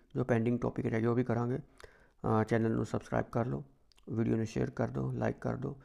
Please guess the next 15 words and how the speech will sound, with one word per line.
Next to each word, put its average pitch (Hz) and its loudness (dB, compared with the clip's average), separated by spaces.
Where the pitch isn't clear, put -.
ਅਗਰ 117 0
ਕੋਈ 120 2
ਸੁਝਾਅ 120 2
ਹੈ, 110 -2
ਅ, 104 0
ਤਾਂ 107 -4
ਕੁਮੈਂਟ 110 0
ਦੇ 117 0
ਵਿੱਚ 113 -4
ਤੁਸੀਂ 123 -6
ਆਪਣਾ 123 -2
ਸੁਝਾਅ 123 0
ਦੇ 127 -2
ਸਕਦੇ 120 -4
ਹੋ। 139 -6